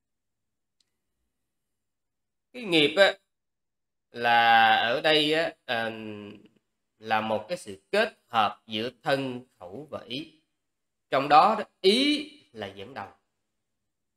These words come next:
Chính bởi vì như vậy á,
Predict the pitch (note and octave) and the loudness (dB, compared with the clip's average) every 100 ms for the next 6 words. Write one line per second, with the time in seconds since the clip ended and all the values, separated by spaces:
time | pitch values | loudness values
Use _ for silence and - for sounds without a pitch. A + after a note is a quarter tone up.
0 | _ _ G#2 G#2 _ _ _ _ _ _ | _ _ -20 -20 _ _ _ _ _ _
1 | _ _ _ _ _ _ _ _ _ _ | _ _ _ _ _ _ _ _ _ _
2 | _ _ G3+ C4 F3+ E3 B2 D#3+ B2 G#2 | _ _ 0 4 2 2 -2 -2 0 -2
3 | A2+ C#3+ | -2 -4